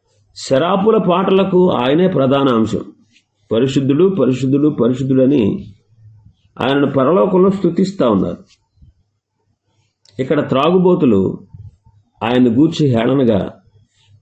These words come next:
పాడుతూ ఉన్నారు. అయితే వా-, ఆయన వారిని ప్రేమిస్తున్నాడు, వారి కోసమే మరణిస్తూ ఉన్నాడు.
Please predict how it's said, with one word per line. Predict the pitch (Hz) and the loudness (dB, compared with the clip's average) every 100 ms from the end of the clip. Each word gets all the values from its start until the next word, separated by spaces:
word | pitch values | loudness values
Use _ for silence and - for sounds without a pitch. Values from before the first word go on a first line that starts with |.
| _ | _
పాడుతూ | 107 104 107 113 | 0 0 0 -2
ఉన్నారు. | 87 82 - - _ _ - - _ _ _ _ _ _ _ _ _ _ _ _ _ - | -2 -4 -10 -18 _ _ -20 -20 _ _ _ _ _ _ _ _ _ _ _ _ _ -4
అయితే | 127 170 180 | -2 0 2
వా-, | 147 131 - 117 | 2 0 -2 -4
ఆయన | 139 131 | 0 2
వారిని | 120 113 98 | 2 0 -2
ప్రేమిస్తున్నాడు, | - 127 160 196 - - 90 85 - _ _ _ _ 104 | 0 0 2 0 -2 -4 -4 -8 -12 _ _ _ _ -6
వారి | 101 104 123 | -2 0 0
కోసమే | 135 127 143 170 - - _ _ _ _ _ _ _ _ _ | 0 0 0 0 -2 -10 _ _ _ _ _ _ _ _ _
మరణిస్తూ | - 92 107 123 131 131 - | -2 0 2 2 0 -2 -2
ఉన్నాడు. | 107 82 - - | -2 -2 -6 -12